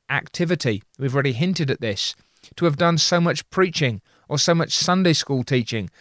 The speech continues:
to have distributed so many tracts, to have made so many calls by our missionaries,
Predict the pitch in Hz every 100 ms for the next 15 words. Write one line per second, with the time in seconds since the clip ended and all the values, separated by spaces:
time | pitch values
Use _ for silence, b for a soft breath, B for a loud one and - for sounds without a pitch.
0 | b - 156 143 156 - 190 180 160 135
1 | - 143 143 131 - 175 170 - - -
2 | b b 160 135 165 175 - 170 160 160
3 | - 190 202 180 127 147 139 139 147 160
4 | 165 139 107 104